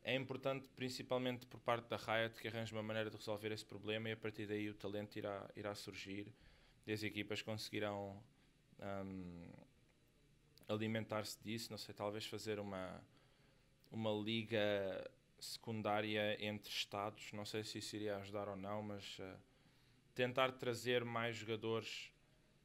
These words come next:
a um, a uma, a uma profissionalização antes de chegar-se à L C S e corrigir o ping. Acho que isso são as duas coisas que têm que fazer. Não tanto,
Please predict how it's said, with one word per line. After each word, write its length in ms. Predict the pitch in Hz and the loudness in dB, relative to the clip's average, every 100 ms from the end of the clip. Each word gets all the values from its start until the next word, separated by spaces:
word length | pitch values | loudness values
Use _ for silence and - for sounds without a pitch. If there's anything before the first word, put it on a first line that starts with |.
| - - - - - | -20 -20 -20 -12 -2
a 100 | 110 | 0
um, 640 | 110 110 107 107 104 101 - - - - | 2 0 -2 -4 -6 -8 -12 -20 -20 -8
a 80 | 107 | -4
uma, 220 | 107 104 - - | -2 -2 -6 -10
a 80 | - | -4
uma 140 | 110 107 | -2 -2
profissionalização 1200 | 120 - 117 - 117 110 104 107 113 120 120 - - | -4 -4 -2 -2 0 0 -2 0 2 2 0 -4 -2
antes 480 | 113 117 117 - - - | 0 0 -2 -4 -6 -8
de 100 | 110 | -6
chegar-se 480 | - 117 107 - | -2 2 0 2
à 40 | 110 | 2
L 120 | 107 | 2
C 200 | - 107 | 0 2
S 320 | 117 127 - | 2 2 -2
e 40 | 107 | -8
corrigir 380 | - 107 107 | -10 -6 -4
o 40 | 98 | -6
ping. 280 | - 95 95 | -8 -8 -6
Acho 220 | 98 - | -6 -6
que 80 | 104 | -6
isso 140 | - | -6
são 100 | 104 | -6
as 80 | 101 | -4
duas 180 | 104 - | -4 -2
coisas 220 | 107 101 | -4 -4
que 60 | |
têm 120 | 107 101 | -6 -8
que 60 | |
fazer. 300 | - 95 98 | -8 -6 -4
Não 120 | 104 113 | -2 -2
tanto, 340 | 120 117 | 0 -2